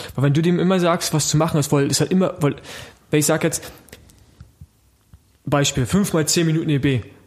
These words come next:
hat damals bei Ole noch funktioniert, dann muss bei dir jetzt auch funktionieren. Ein komplett anderer Fahrertyp. Aber ich mein, so war es jetzt zum Teil, weil, ne, weil, war früher erfolgreich oder ist da erfolgreich gewesen, muss bei anderen auch funktionieren.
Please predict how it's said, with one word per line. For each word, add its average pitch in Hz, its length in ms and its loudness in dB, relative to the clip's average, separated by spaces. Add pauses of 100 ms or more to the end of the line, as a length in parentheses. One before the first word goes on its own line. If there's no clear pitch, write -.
(720)
hat 147 200 -2
damals 160 380 2
bei 165 80 0
Ole 185 200 2
noch 196 120 0
funktioniert, 202 560 0 (840)
dann 139 120 0
muss 156 120 0
bei 165 80 0
dir 147 80 2
jetzt 156 140 0
auch 151 120 -2
funktionieren. 123 480 -2 (420)
Ein 147 80 -6
komplett 170 280 2
anderer 160 220 2
Fahrertyp. 151 540 -2
Aber 135 200 2
ich 127 60 2
mein, 135 140 2
so 143 420 2
war 135 160 4
es 143 80 0
jetzt 139 120 -4
zum 131 140 -2
Teil, 120 240 -2
weil, 123 80 0
ne, 131 180 0
weil, 135 300 0 (360)
war 139 140 -2
früher 180 220 0
erfolgreich 151 600 0 (340)
oder 139 120 2
ist 131 140 0
da 180 100 4
erfolgreich 151 360 0
gewesen, 139 420 0
muss 147 160 0
bei - 120 -2
anderen 139 220 2
auch 135 100 0
funktionieren. 127 400 -2